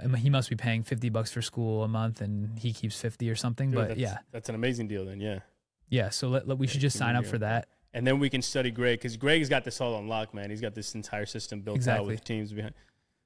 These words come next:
Speaker 2: So
Speaker 1: And
Speaker 2: we
Speaker 1: then
Speaker 2: could,
Speaker 1: we'll
Speaker 2: like,
Speaker 1: set up
Speaker 2: study
Speaker 1: the,
Speaker 2: what he's
Speaker 1: we'll
Speaker 2: doing.
Speaker 1: set up the, 'cause that's why I was thinking, like, weekends dot club sounds pretty sick. Like, it kind of sounds like a, um, you're, like, in the club, right? So
Speaker 2: Yeah,
Speaker 1: it's, it's
Speaker 2: exactly.
Speaker 1: like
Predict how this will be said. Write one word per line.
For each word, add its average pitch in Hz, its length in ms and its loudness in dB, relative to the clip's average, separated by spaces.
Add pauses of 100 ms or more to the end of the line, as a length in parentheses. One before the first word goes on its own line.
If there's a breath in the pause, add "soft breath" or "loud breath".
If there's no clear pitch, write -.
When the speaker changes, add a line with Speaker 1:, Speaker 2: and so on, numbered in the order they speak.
(160)
Speaker 2:
So - 140 -4
Speaker 1:
And 135 60 6
Speaker 2:
we - 20 6
Speaker 1:
then 135 80 6
Speaker 2:
could, 139 40 4
Speaker 1:
we'll 131 60 6
Speaker 2:
like, 117 60 2
Speaker 1:
set 135 180 2
up 135 60 4
Speaker 2:
study 104 60 0
Speaker 1:
the, 131 80 4
Speaker 2:
what 117 80 2
he's 98 80 -4
Speaker 1:
we'll 131 100 2
Speaker 2:
doing. 101 80 2
Speaker 1:
set 139 140 4
up 127 80 0
the, - 200 -14
'cause 160 120 6
that's 156 180 6
why 185 80 6
I 165 40 6
was 151 100 4
thinking, 156 200 2
like, 117 140 2
weekends 139 400 4
dot 123 200 2
club 117 280 0
sounds 110 200 0
pretty 113 200 -2
sick. - 280 -4
Like, 110 160 -2
it 110 140 -2
kind 127 180 4
of 113 60 2
sounds 117 280 2
like 113 180 0
a, 107 340 2 (640 soft breath)
um, 101 480 0 (360)
you're, 143 200 8
like, 120 260 4
in 139 200 4
the 117 80 2
club, 104 400 2
right? 113 260 2
So - 120 0
Speaker 2:
Yeah, 117 60 4
Speaker 1:
it's, 107 100 0
it's 104 80 -4
Speaker 2:
exactly. 127 200 2
Speaker 1:
like 117 200 0